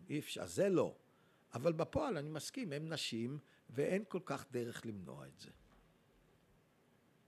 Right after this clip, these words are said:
אה, ונעבור עכשיו, השעון ממש רץ, לאדון, אה,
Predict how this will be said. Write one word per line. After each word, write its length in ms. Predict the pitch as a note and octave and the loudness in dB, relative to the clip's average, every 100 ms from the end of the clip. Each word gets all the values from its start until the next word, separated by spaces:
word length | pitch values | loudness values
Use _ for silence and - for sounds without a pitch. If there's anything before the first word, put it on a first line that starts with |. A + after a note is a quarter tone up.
| _ _ _ _ _ _ _ _ - | _ _ _ _ _ _ _ _ -4
אה, 420 | D3 D3+ D3 C#3+ - A#2 G#2+ F3 A3+ A3+ - - D3 C#3 C3 | 2 6 6 4 0 -8 -4 -2 0 -2 -4 -8 -6 -4 -6
ונעבור 840 | C#3+ B2+ A#2+ G2 A2 G#3 A3 G#3 F#3+ | -8 -6 -6 -4 0 2 2 0 -2
עכשיו, 840 | C#3 - - - A3 A3+ F3 F#3 E3+ - - _ _ _ _ - - | -6 -6 -6 -2 2 4 4 2 -2 -14 -20 _ _ _ _ -20 -20
השעון 500 | - - G2+ B2+ E3 | -12 -6 -4 -2 -2
ממש 500 | A#2+ G#2+ C#3+ D3+ - G#2 | -4 -4 -4 -4 -6 -4
רץ, 580 | A2 G2 - - - - _ _ _ _ _ | -2 -2 -4 -10 -10 -14 _ _ _ _ _
לאדון, 680 | A#2+ C3+ B2 G#2+ E3+ E3 D#3+ | -2 0 2 4 4 2 -2
אה, 420 | - C3+ C3 B2+ | -2 0 0 -2